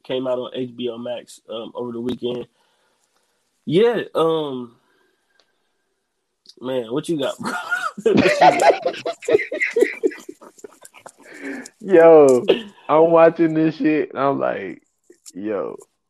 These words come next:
Speaker 2: the disservice. This was,
Speaker 1: Oh,
Speaker 2: this was
Speaker 1: my goodness.
Speaker 2: literally,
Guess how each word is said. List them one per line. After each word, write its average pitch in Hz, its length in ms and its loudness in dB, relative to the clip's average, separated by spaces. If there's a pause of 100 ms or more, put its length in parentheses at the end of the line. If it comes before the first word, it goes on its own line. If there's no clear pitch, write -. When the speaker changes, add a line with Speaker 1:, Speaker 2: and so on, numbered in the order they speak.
(1400)
Speaker 2:
the 123 180 6
disservice. 139 840 4 (960)
This 240 180 8
was, - 40 -4
Speaker 1:
Oh, 190 200 4
Speaker 2:
this 254 180 4
was 185 140 -2
Speaker 1:
my - 80 -4
goodness. 151 40 2
Speaker 2:
literally, 170 360 6